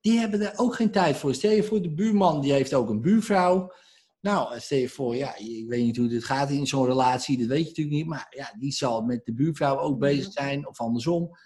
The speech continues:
Speaker 1: Nou, misschien hebben ze kinderen, hebben ze daar zorgen van, piekeren ze, of juist helemaal niet. Maar ze zijn er wel mee bezig. Oh, ze moeten naar school, hebben ze hun boeken wel, hebben ze dit wel.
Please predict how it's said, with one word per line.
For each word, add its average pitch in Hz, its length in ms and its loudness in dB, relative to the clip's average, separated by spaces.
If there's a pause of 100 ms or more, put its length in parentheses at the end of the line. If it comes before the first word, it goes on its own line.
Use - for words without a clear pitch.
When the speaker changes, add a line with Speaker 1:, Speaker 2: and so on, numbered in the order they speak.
(160)
Speaker 1:
Nou, 180 120 -6
misschien 139 280 0
hebben 113 180 0
ze 110 100 -8
kinderen, 160 540 0 (240)
hebben 117 200 -4
ze 123 100 -10
daar 135 220 0
zorgen 156 460 -2
van, 151 380 0
piekeren 151 460 -2
ze, 151 380 0
of 110 140 -6
juist 104 340 -4
helemaal 113 400 -2
niet. 135 240 0
Maar 120 140 -4
ze - 100 -8
zijn 117 220 -4
er 107 80 -4
wel 104 160 -4
mee 104 140 -4
bezig. 151 440 -2
Oh, 113 80 -6
ze 110 120 -8
moeten 110 240 -4
naar 113 100 -6
school, 151 420 -2
hebben 104 200 -6
ze 117 80 -4
hun 123 200 -4
boeken 156 300 -4
wel, 147 280 2
hebben 113 200 -2
ze 117 120 -2
dit 147 220 -2
wel. 143 160 -2